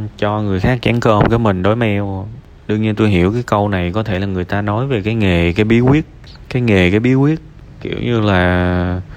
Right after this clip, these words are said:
cái, cái bí kíp của mình đó, ngu gì cho người khác. Nhưng mà thực ra cũng chẳng phải các bạn. Các bạn để ý mấy cái tập đoàn bây giờ đi, trời ơi. Thí dụ như một công ty mà nó làm ra cái xe hơi, mua cái xe hơi đó về rã ra, biết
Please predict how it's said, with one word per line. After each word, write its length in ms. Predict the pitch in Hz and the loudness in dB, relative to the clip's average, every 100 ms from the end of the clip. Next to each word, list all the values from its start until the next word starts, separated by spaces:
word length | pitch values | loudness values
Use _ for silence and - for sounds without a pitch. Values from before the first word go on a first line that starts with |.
| - - - 107 104 | -20 -16 -10 -8 -6
cái, 100 | 135 - | -6 -2
cái 280 | 135 127 123 113 107 | -2 0 0 -2 0
bí 140 | 120 135 | 2 2
kíp 280 | - - - | 2 2 2
của 100 | 113 | 0
mình 300 | 110 95 98 | 2 0 -2
đó, 60 | |
ngu 400 | 120 117 107 110 | -4 -4 -4 -4
gì 140 | 107 92 | -4 -6
cho 160 | 110 113 | -6 -4
người 140 | 104 | -2
khác. 180 | - - | -2 -2
Nhưng 100 | 76 | -2
mà 80 | - | -2
thực 120 | 120 123 | 0 0
ra 100 | 143 | 2
cũng 140 | - | 0
chẳng 160 | - 131 | 0 -2
phải 320 | - - 139 175 | -4 -6 -10 -10
các 120 | 78 | -12
bạn. 100 | - - - | -14 -20 -16
Các 100 | 127 | -12
bạn 200 | 98 92 | -10 -6
để 80 | 90 | -4
ý 140 | 117 | -2
mấy 100 | 147 | -4
cái 100 | 151 | -6
tập 140 | - - | -8 -8
đoàn 320 | 95 85 85 | -6 -4 -4
bây 120 | 95 | -6
giờ 280 | 95 85 82 | -4 -4 -6
đi, 180 | 90 98 | -6 -8
trời 240 | 87 82 80 | -6 -6 -4
ơi. 380 | 85 95 98 98 - - - | -2 -2 -4 -8 -14 -20 -16
Thí 140 | - 135 | -8 -4
dụ 120 | 95 | -2
như 160 | 92 98 | -2 -2
một 160 | 90 | -2
công 200 | 101 104 | -2 -2
ty 260 | 107 107 104 | 0 2 2
mà 100 | 87 | 0
nó 120 | 98 | 0
làm 280 | 113 87 85 | 0 0 -2
ra 80 | 95 | -2
cái 120 | 101 | -2
xe 180 | - 104 | 0 0
hơi, 420 | 104 104 104 95 104 - - - | 2 0 -2 -6 -12 -18 -18 -6
mua 220 | 147 123 123 | 0 2 2
cái 100 | 139 | 2
xe 140 | 127 | 4
hơi 220 | 120 117 | 4 4
đó 80 | 127 | 2
về 160 | 120 95 | 0 0
rã 320 | 90 92 135 | -2 -4 -2
ra, 220 | 139 113 | 0 0
biết 200 | 107 135 | 0 -2